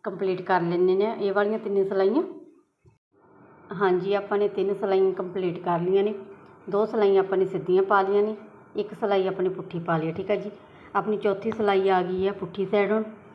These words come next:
ਚੌਥੀ ਸਿਲਾਈ 'ਚ ਆਪਾਂ ਨੇ ਫੇਰ ਡਿਜ਼ਾਈਨ ਬਣਾਉਣਾ, ਠੀਕ ਹੈ ਜੀ। ਇੱਕ ਕੁੰਡਾ ਆਪਾਂ ਨੇ ਪੁੱਠਾ ਬਣਾ ਲਿਆ, ਧਾਗਾ ਮਕਲੀ ਸੈੱਟ ਕਰਕੇ ਇੱਥੋਂ ਇੱਦਾਂ ਆਪਾਂ ਨੇ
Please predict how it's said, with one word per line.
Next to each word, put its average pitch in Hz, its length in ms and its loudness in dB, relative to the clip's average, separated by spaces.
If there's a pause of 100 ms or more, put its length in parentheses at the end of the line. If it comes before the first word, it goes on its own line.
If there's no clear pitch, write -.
(500)
ਚੌਥੀ 220 280 -2
ਸਿਲਾਈ 208 280 2
'ਚ 180 100 -4
ਆਪਾਂ 190 220 0
ਨੇ 190 80 4
ਫੇਰ 180 240 0
ਡਿਜ਼ਾਈਨ 185 320 4
ਬਣਾਉਣਾ, 226 360 0 (480)
ਠੀਕ 208 180 -4
ਹੈ 208 60 2
ਜੀ। 220 120 -4 (320)
ਇੱਕ 202 160 -8
ਕੁੰਡਾ 208 260 2
ਆਪਾਂ 190 160 0
ਨੇ 190 60 4
ਪੁੱਠਾ 175 320 -4
ਬਣਾ 196 240 4
ਲਿਆ, 214 200 0 (1800)
ਧਾਗਾ 196 240 2
ਮਕਲੀ 190 300 -2
ਸੈੱਟ 196 440 -2
ਕਰਕੇ 196 400 -4 (280)
ਇੱਥੋਂ - 240 -10 (1000)
ਇੱਦਾਂ 190 240 0
ਆਪਾਂ 190 240 0
ਨੇ 262 100 -2